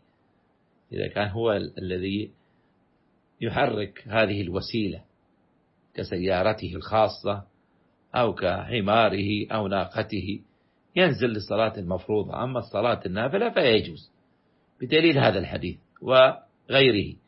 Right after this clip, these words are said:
رأيت النبي صلى الله عليه وسلم في غزوة أنمار يصلي على راحلته متوجها قبل المشرق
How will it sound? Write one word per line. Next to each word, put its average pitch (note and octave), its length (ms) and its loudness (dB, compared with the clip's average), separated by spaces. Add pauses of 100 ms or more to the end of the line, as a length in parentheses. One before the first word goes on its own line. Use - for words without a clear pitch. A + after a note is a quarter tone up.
(960)
رأيت A2 320 -6
النبي F#2 460 -2
صلى F2+ 200 -8
الله F#2 300 2
عليه F#2 180 2
وسلم C3 400 -2
في G2 240 -6
غزوة F#2+ 320 -4 (140)
أنمار B2+ 680 6 (720)
يصلي G#2 580 0
على G2 300 2
راحلته G2+ 1080 0 (720)
متوجها G#2+ 840 0
قبل C3+ 520 2
المشرق C3 920 2